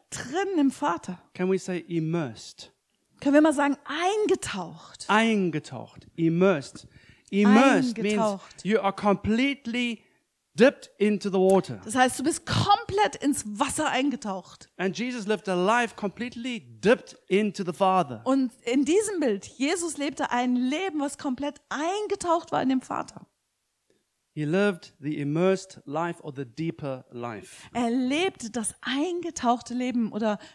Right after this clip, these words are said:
Speaker 1: mit anderen Worten das tiefere Leben.
Speaker 2: He was immersed in the Father's ways.
Speaker 1: Er war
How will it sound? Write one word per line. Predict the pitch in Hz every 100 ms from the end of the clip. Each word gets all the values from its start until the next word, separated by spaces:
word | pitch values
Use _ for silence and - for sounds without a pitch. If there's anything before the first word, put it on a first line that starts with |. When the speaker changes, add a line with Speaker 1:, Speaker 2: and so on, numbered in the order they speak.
| -
Speaker 1:
mit | 226
anderen | - 269 247
Worten | 233 233 220
das | -
tiefere | - - 349 381 320 233
Leben. | 196 208 175 165 _ _
Speaker 2:
He | 220
was | 254
immersed | 247 233 240 294 220 -
in | 180 196
the |
Father's | 185 220 233 226 196
ways. | 185 226 262 147
Speaker 1:
Er | 262 247
war | 285 262